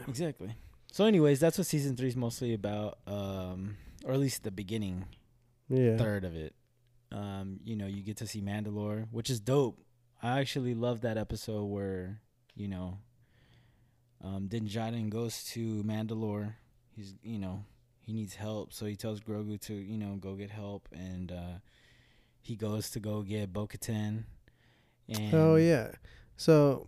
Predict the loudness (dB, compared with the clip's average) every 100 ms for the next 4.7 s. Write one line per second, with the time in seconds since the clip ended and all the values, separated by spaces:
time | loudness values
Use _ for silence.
0 | 2 6 8 6 6 6 8 8 10 8
1 | 8 6 6 6 6 4 6 4 4 4
2 | 0 -4 -4 2 4 4 6 8 8 6
3 | 4 4 4 6 4 4 -2 -2 -4 -4
4 | -4 -4 -2 -4 -6 -12